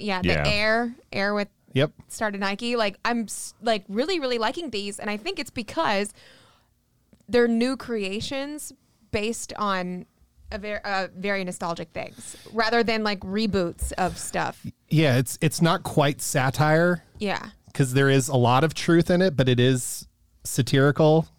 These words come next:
Speaker 3: in a sense 'cause it is funny. They make sure that, like, you enjoy it.
Speaker 1: You're entertained
Speaker 2: How do
Speaker 1: watching
Speaker 2: you
Speaker 1: it.
Speaker 2: find the movies that you've watched?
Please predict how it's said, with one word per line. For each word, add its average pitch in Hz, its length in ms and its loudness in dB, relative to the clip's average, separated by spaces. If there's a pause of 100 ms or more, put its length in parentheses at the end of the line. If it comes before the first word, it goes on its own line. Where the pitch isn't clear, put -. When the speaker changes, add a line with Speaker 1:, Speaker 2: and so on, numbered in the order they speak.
(120)
Speaker 3:
in 131 120 4
a 127 60 6
sense 139 320 2
'cause 123 160 2
it 120 80 4
is 120 140 2
funny. 131 380 2
They 127 120 2
make 117 160 2
sure 120 180 -2
that, 110 200 0
like, 110 240 -4
you 107 160 2
enjoy 101 380 0
it. 139 200 0
Speaker 1:
You're 214 160 0
entertained 226 460 -2
Speaker 2:
How 165 100 0
do 143 60 4
Speaker 1:
watching 180 240 2
Speaker 2:
you 156 60 -2
Speaker 1:
it. - 100 -10
Speaker 2:
find 95 400 2
the 80 80 -2
movies 69 480 -2
that - 100 -12
you've - 220 -14
watched? - 460 -16